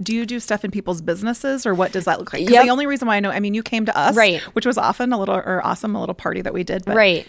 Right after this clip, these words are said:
Speaker 1: do you do stuff in
Speaker 2: I,
Speaker 1: offices for
Speaker 2: I do
Speaker 1: people?
Speaker 2: do
Speaker 1: Okay.
Speaker 2: offices, and, like, I do some privates in my basement,
Speaker 1: That's awesome.
Speaker 2: um, for, like,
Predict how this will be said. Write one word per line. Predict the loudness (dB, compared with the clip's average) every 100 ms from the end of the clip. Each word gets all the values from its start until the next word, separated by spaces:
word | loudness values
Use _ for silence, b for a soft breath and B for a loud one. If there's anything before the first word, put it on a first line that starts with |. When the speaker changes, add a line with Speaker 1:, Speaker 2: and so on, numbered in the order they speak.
| -4
Speaker 1:
do | -2
you |
do | -2
stuff | 0 0 0
in | -2
Speaker 2:
I, | 2 4 4
Speaker 1:
offices | 2 0
for | 2
Speaker 2:
I |
do | 2 2
Speaker 1:
people? | 2
Speaker 2:
do | 4
Speaker 1:
Okay. | 4
Speaker 2:
offices, | 4 -2 0 0 0
and, | -2 0
like, | -2 0
I | -2 0
do | -4 -2
some | -4 -4
privates | -2 -2 0 -4 -4
in | -6 -4
my | -2 -2 -2
basement, | -4 -4 -4 -2 -2 -6 -16 B
Speaker 1:
That's | B -4
awesome. | 0 0 -2
Speaker 2:
um, |
for, | -6 -4 -2 0 0 0 -2
like, | -4